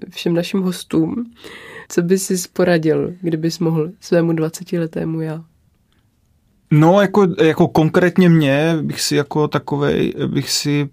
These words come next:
Speaker 2: eh, předepsal asi recept, abych, eh, teďka jako chytře, eh, po bitvě generálem, abych se těch věcí míň bál a víc do nich šel. Jo, ale, ale měl jsem teďka nedávno takovej flashback, takovej jakoby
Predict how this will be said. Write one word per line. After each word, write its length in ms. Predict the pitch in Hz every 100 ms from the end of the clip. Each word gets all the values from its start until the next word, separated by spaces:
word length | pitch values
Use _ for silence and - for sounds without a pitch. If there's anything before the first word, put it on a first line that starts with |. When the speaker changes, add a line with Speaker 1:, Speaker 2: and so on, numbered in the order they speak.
| -
Speaker 2:
eh, 20 | - 139 135 135
předepsal 920 | - 139 135 - - 139 139 139 139 - _ -
asi 500 | 123 - - 147 139
recept, 560 | 135 - 143 135 - - -
abych, 520 | 123 127 110 - -
eh, 400 | 139 135 135 143 135 _ _ _ _ _ _ _ _
teďka 500 | 117 110 - 131 135
jako 220 | 131 135
chytře, 640 | 120 127 117 - 131 135 139
eh, 140 | - 101 127 127 127 127 -
po 100 | 135
bitvě 340 | 127 117 135
generálem, 600 | 127 131 131 131 131 135 135 - - - - _
abych 220 | - 123 -
se 140 | 156
těch 160 | 165 147
věcí 280 | 143 -
míň 260 | 151 147 143
bál 300 | 139 135 147
a 360 | 143 139 139 139
víc 360 | 139 127 139 135
do 80 | 139
nich 200 | 143 -
šel. 400 | - 131 131 135 _ _ _ _ _ _ _
Jo, 260 | 131 120 120 -
ale, 280 | 143 156 139 - _ _ _
ale 140 | 151 156
měl 160 | 160
jsem 160 | 135 160
teďka 240 | 156 -
nedávno 320 | 160 156 151
takovej 320 | 151 - 156 156
flashback, 520 | - 151 131 135 -
takovej 300 | 127 139 143
jakoby 380 | 131 143 143